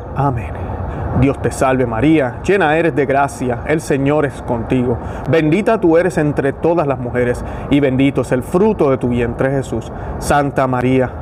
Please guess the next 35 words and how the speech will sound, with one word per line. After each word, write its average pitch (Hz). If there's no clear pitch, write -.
Madre 139
de 127
Dios, 127
ruega 143
por 160
nosotros 156
pecadores, 113
ahora 131
y 131
en 135
la 127
hora 135
de 117
nuestra 120
muerte. 151
Amén. 127
Gloria 120
Patri 147
et 117
Filii 147
Spiritus 165
Sancto, 113
sicut 139
erat 156
in 147
principio 139
et 131
nunc 147
et 127
semper 180
et 165
in 127
saecula 135
saeculorum. 135
Amén. 123